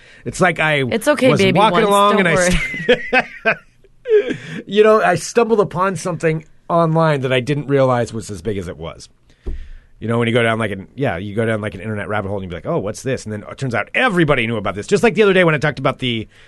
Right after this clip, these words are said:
Speaker 1: the, um, Mexican singer and the whole fiasco with
Speaker 2: Oh,
Speaker 1: that.
Speaker 2: yeah.
Speaker 1: Yeah,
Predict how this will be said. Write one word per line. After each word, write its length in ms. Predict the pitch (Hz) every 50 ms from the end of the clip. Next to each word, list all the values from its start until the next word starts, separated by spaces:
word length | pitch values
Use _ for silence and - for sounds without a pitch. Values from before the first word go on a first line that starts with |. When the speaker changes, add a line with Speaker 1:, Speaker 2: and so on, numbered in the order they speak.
| - _ _ _ -
Speaker 1:
the, 380 | 107 101 117 117 113 113 113
um, 280 | 107 107 104 98 101 - _ _ _ _
Mexican 500 | - 117 120 127 120 - - - 127 107 95
singer 340 | - - 123 113 104 95 92
and 240 | 92 90 87 82 78 -
the 300 | 98 92 87 85 82 - _ _ _ _ _
whole 140 | - 117 104
fiasco 460 | - - 104 98 98 - - 117 104
with 80 | 95
Speaker 2:
Oh, 80 | 196 214
Speaker 1:
that. 160 | 220 208 180
Speaker 2:
yeah. 360 | 180 190 196 190 165 135 139 139 - - _ _ -
Speaker 1:
Yeah, 280 | - 113 101 87 71